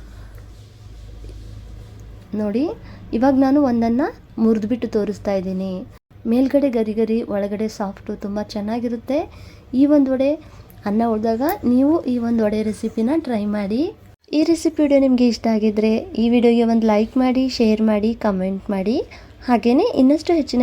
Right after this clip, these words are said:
ರೆಸಿಪಿ ವಿಡಿಯೋಗಳಿಗಾಗಿ ಮನೆ ಗೃಹಿಣಿ ಚಾನೆಲ್ನ ಸಬ್ಸ್ಕ್ರೈಬ್ ಮಾಡಿಕೊಂಡು ಸಪೋರ್ಟ್ ಮಾಡಿ. ಈ ರೆಸಿಪಿ ವಿಡಿಯೋ ನೋಡಿದಂಥ ತಮಗೆಲ್ಲರಿಗೂ ಧನ್ಯವಾದಗಳು.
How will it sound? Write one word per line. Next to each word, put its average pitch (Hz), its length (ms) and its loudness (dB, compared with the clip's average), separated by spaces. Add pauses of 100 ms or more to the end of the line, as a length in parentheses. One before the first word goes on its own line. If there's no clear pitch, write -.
ರೆಸಿಪಿ 220 340 0
ವಿಡಿಯೋಗಳಿಗಾಗಿ 208 760 2
ಮನೆ 240 240 2
ಗೃಹಿಣಿ 208 300 2
ಚಾನೆಲ್ನ 202 340 0 (120)
ಸಬ್ಸ್ಕ್ರೈಬ್ 277 420 -2
ಮಾಡಿಕೊಂಡು 285 360 2 (100)
ಸಪೋರ್ಟ್ 214 440 -2
ಮಾಡಿ. 202 240 0 (560)
ಈ 277 120 4
ರೆಸಿಪಿ 311 340 -2
ವಿಡಿಯೋ 277 180 2
ನೋಡಿದಂಥ 254 400 0 (160)
ತಮಗೆಲ್ಲರಿಗೂ 214 640 0 (120)
ಧನ್ಯವಾದಗಳು. 202 800 2